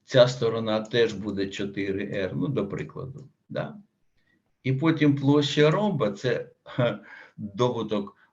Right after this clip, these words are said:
основи на висоту. Ось якщо пі р квадрат це Q, так р квадрат це Q на пі, і ось маєте відповідь.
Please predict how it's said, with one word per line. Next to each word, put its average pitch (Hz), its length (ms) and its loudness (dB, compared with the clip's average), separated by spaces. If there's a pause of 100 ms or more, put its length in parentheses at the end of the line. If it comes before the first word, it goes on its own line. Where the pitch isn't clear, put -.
основи 123 540 2
на 107 100 4
висоту. 104 600 -4
Ось 107 200 -4
якщо 107 340 -4
пі 120 160 -2
р 107 240 2
квадрат 107 460 0
це 98 140 -4
Q, 156 300 -2
так - 280 -4
р 120 200 0
квадрат 107 840 -4
це 92 100 -6
Q 117 220 -8
на 107 100 -2
пі, 175 380 -10 (220)
і 117 80 -8
ось 135 220 -2
маєте 127 420 2
відповідь. 101 500 -6